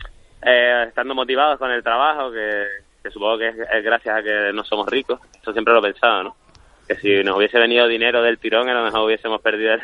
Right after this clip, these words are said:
interés, eh, en el trabajo, que nos hubiésemos dedicado a los yates.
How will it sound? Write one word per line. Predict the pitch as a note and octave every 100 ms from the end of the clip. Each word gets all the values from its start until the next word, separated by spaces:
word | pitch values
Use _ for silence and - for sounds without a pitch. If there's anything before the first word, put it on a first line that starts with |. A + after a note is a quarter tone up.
| A#2
interés, | G#2 G#2 G2 - _ _ - - - - - -
eh, | A2+ G#2+ G#2 G2 G2
en | F#2+
el | G2+
trabajo, | G2 G2+ G2+ - - -
que | F#2
nos | F#2
hubiésemos | F#2+ G2 F#2+
dedicado | G2 F#2 F#2+ F#2+
a | F#2 F2+
los | F#2 F2+
yates. | G2 F2